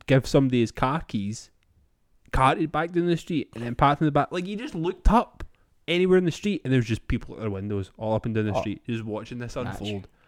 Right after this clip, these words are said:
Speaker 2: naturally.
Speaker 1: It was so good, and I had to fucking come in, come home and, like, do work.
Speaker 2: I'd have had the adrenaline running through me. I'd have had to have went for a run or something. <laughs>
Speaker 1: <laughs>
Speaker 2: No, I guess what I just fucking saw.
Speaker 1: I came up the stairs and I had a bowl of bran flakes.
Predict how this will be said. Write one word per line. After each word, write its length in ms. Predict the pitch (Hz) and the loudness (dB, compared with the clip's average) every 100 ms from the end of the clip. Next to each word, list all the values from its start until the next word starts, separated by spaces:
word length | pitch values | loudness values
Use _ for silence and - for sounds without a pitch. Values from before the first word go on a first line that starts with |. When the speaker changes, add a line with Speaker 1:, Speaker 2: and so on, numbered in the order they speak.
| _ | _
Speaker 2:
naturally. 560 | 110 104 92 101 - 92 | -8 -8 -8 -14 -16 -8
Speaker 1:
It 60 | 139 | -4
was 120 | 147 | -4
so 480 | - 202 185 180 165 | 0 4 8 8 6
good, 240 | 180 139 | 4 4
and 120 | 139 | 4
I 80 | 156 | 4
had 180 | 165 - | 4 0
to 100 | 151 | -4
fucking 480 | - 165 156 139 120 | -4 -2 -2 -2 0
come 240 | - 156 | 4 6
in, 180 | 151 147 - | 4 -2 0
come 160 | 156 | 4
home 220 | 147 147 147 | 6 4 2
and, 120 | 120 | 0
like, 200 | 113 101 _ _ - | -2 -6 _ _ -6
do 180 | 92 95 | -4 0
work. 180 | 104 - _ _ _ _ _ _ _ _ _ _ _ _ _ _ - | -2 -4 _ _ _ _ _ _ _ _ _ _ _ _ _ _ -6
Speaker 2:
I'd 220 | 107 110 | -2 -2
have 80 | 107 | -4
had 160 | 117 | -6
the 100 | 104 | -6
adrenaline 460 | 90 90 85 90 92 | -8 -8 -10 -10 -10
running 240 | 98 95 | -8 -10
through 200 | 95 107 | -10 -10
me. 120 | 98 101 - | -8 -10 -10
I'd 100 | 101 | -8
have 100 | 92 | -4
had 80 | 104 | -4
to 60 | 117 | -4
have 60 | 104 | -6
went 180 | 92 | -6
for 100 | 90 | -8
a 80 | 90 | -6
run 220 | 92 78 | -6 -8
or 80 | 85 | -10
something. 260 | - 80 - - - - - - - | -12 -14 -12 -2 2 2 0 -2 2
<laughs> 360 | - 175 123 - - - - | 2 0 -4 -12 -20 -20 0
Speaker 1:
<laughs> 380 | - - - - - - _ | 8 10 10 6 -2 -20 _
Speaker 2:
No, 80 | 107 | -4
I 40 | 107 | -2
guess 160 | 110 | -2
what 120 | 92 | -2
I 40 | 98 | -4
just 180 | 95 - | -4 -10
fucking 220 | - 110 | -10 -8
saw. 260 | 110 117 110 | -6 -6 -2
Speaker 1:
I 140 | 135 | -2
came 200 | 143 139 | -2 -6
up 80 | 131 | -6
the 80 | 123 | -8
stairs 280 | - 135 113 | -6 -4 -4
and 100 | 92 | -4
I 60 | |
had 100 | 107 | -4
a 80 | 92 | -4
bowl 240 | - 123 | -6 -6
of 60 | 143 | -6
bran 180 | 151 - | -6 -8
flakes. 500 | - - - - | -12 -18 -20 -20